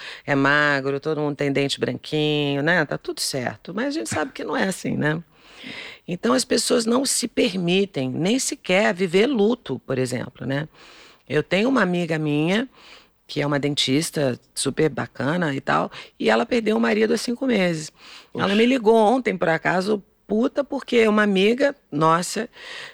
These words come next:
Speaker 1: saiu pra jantar com ela semana passada, já dizendo, "Não, mas você tem que superar, vamos lá, vou te apresentar o fulano, vou te apresentar." Ela, "Cara, meu marido morreu há cinco meses,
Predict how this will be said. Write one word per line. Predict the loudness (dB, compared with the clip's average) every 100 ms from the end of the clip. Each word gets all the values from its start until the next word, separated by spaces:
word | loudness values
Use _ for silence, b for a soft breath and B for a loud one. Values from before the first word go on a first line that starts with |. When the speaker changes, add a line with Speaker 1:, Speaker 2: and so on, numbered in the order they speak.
| B
Speaker 1:
saiu | -2 2 4
pra | 2 -2
jantar | -2 0 0
com | 2
ela | 0 0
semana | -2 -4 -2
passada, | -2 -2 -2 0
já | -2
dizendo, | -2 -4
"Não, | 0
mas | 0 0
você | -2
tem | -4 -4
que | -4 -6
superar, | -6 -4 0 2 2
vamos | 2 0
lá, | 0 2
vou | 0
te | 0
apresentar | -2 0 2 2
o | 2
fulano, | 4 4
vou | 2
te |
apresentar." | -2 -6
Ela, | -6
"Cara, | -6 -4 -4 -2
meu | 0 2
marido | 2 0 -4
morreu | -2 -2 0
há |
cinco | -2 -6 -6
meses, | 2 4 4 -2